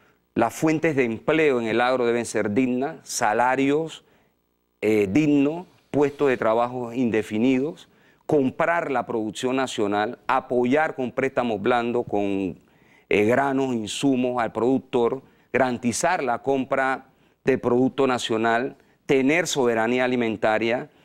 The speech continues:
igual en la industria. Nosotros debemos desarrollar estos dos sectores que deben ayudar, sin duda, a crear los empleos que hoy han excluido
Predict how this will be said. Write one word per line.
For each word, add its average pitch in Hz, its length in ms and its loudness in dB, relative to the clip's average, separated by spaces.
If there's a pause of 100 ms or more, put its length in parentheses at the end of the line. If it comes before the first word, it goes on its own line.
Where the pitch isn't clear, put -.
(160)
igual 143 460 4
en 165 100 -6
la 135 80 -2
industria. 123 720 -2
Nosotros 135 400 0
debemos 131 260 2
desarrollar 131 640 0
estos 143 240 -2
dos 135 140 0
sectores 131 500 0
que 107 120 -2
deben 113 240 2
ayudar, 113 500 0 (460)
sin 117 260 2
duda, 139 200 4
a 131 60 -2
crear 113 220 0
los 123 200 -2
empleos 127 760 -2 (100)
que 127 240 2
hoy 156 360 0 (420)
han 127 180 -2
excluido 127 800 0